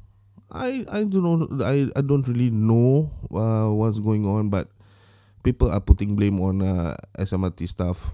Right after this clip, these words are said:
for not doing their job. So, oh, what do you expect the S M R T staff to do? Uh, to be on twenty-four seven guard, uh, for this kind of things. So, I don't know.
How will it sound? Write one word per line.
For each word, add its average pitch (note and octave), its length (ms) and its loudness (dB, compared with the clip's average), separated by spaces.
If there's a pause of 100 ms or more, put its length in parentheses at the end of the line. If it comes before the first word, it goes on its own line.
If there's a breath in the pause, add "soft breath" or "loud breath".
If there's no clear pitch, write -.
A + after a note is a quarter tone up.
for F2 180 -4
not E2+ 220 -4
doing F#2+ 200 0
their F#2+ 120 0
job. A#2 320 0 (560)
So, G#2 560 2 (360)
oh, A2+ 680 -2 (120)
what A2 220 -4
do A2+ 60 0
you G#2+ 40 2
expect F#2 300 -4
the F#2+ 80 0
S G2+ 440 -2
M G#2+ 100 0
R G2+ 80 0
T - 100 -12
staff G2+ 220 -4
to - 80 -6
do? F#2+ 180 -2 (1400 soft breath)
Uh, G#2 680 2
to G2 100 -4
be G#2 180 0
on G2+ 160 -2
twenty-four G#2 440 0
seven G#2 400 0
guard, G#2 220 -2 (400)
uh, F2 680 -4
for F2 420 -4
this G#2+ 220 -4
kind F#2 160 -6
of F#2 160 -6
things. A#2+ 480 -6 (1400)
So, F#2+ 480 -4 (240)
I - 160 -8
don't A#2+ 160 -2
know. F2+ 240 -4